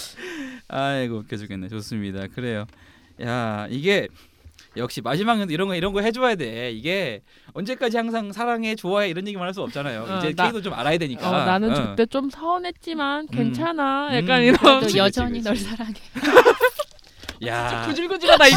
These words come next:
Speaker 1: 진짜. 야, 이 코너 뒤에 이거 하니까 너무, 너무 이상한데? 어.
Speaker 2: 아, 앞에 내가 그렇게 구질구질하니까 이러고 했는데.
Speaker 1: 이건 어쩔 수 없다. 어, 그래요. 우리 여기서 우리 조금만 더 구질구질 해줘 볼게요. 이제 마무리해야 될 시간인데.
Speaker 2: 네.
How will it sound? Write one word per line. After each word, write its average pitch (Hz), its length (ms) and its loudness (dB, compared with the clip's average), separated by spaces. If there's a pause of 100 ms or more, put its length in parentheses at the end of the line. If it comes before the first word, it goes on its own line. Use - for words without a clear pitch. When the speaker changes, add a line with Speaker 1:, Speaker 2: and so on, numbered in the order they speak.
Speaker 1:
진짜. 165 320 10 (260)
야, 113 140 2
이 151 180 2
코너 302 300 2
뒤에 247 200 2
이거 - 200 8
하니까 180 280 6
너무, 220 480 2 (120)
너무 196 260 0
이상한데? 220 600 4
어. 110 200 -6 (280)
Speaker 2:
아, 233 160 0
앞에 175 180 2
내가 254 200 6
그렇게 262 180 -4
구질구질하니까 294 720 6
이러고 277 200 10
했는데. 294 380 8 (1500)
Speaker 1:
이건 196 260 6
어쩔 185 200 8
수 190 100 2
없다. 131 480 -2
어, 110 320 -2 (500)
그래요. 101 200 -8 (280)
우리 107 100 -10
여기서 139 300 -4
우리 131 100 -6
조금만 233 320 -4
더 156 80 -8
구질구질 131 440 -10
해줘 160 160 -8
볼게요. 117 280 -10
이제 127 140 -6
마무리해야 151 340 0
될 151 80 0
시간인데. 127 440 -4
Speaker 2:
네. 131 320 2